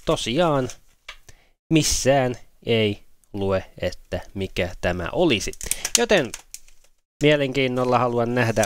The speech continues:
mitä täältä oikeasti siis löytyy, mikä noista. Tietenkin parashan olisi, että täältä tulisi toi kallein. Tuotehan maksoi kolme euroa kolmekymmentäkuusi senttiä.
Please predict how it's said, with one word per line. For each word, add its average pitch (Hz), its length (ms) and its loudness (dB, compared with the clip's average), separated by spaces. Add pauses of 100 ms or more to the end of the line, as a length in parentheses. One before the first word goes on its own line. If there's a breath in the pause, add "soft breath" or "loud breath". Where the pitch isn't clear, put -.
mitä 107 220 0
täältä 98 320 -2
oikeasti 95 580 -4
siis - 420 -8
löytyy, 95 600 -4
mikä 110 320 2
noista. 101 380 -6
Tietenkin 214 420 2
parashan 160 420 0
olisi, 139 160 2
että 127 100 -6
täältä 123 220 -2
tulisi 131 240 0
toi 139 140 2
kallein. 123 540 0 (600)
Tuotehan 170 340 2
maksoi 160 440 0
kolme 147 340 0
euroa 120 340 0
kolmekymmentäkuusi 120 1000 -2
senttiä. 180 1040 2